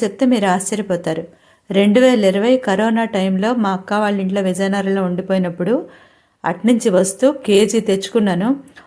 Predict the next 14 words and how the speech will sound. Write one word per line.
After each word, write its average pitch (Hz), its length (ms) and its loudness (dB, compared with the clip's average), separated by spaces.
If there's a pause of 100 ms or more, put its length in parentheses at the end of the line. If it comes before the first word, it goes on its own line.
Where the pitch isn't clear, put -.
(140)
ఒక 208 140 0 (160)
పావు 190 260 4
కేజీ 262 300 4
ప్యాకెట్ 220 360 -2
కూడా 233 200 0
ఇప్పటికి 226 380 0
ఇంకా 190 200 -2
కంప్లీట్ 202 440 -2
అవ్వలేదు. 175 420 -2
ఇంకా 190 260 -2
మూడు 190 320 2
ఉన్నాయి. 175 280 0 (920)
రేపటి 226 360 2
నుంచి 214 240 0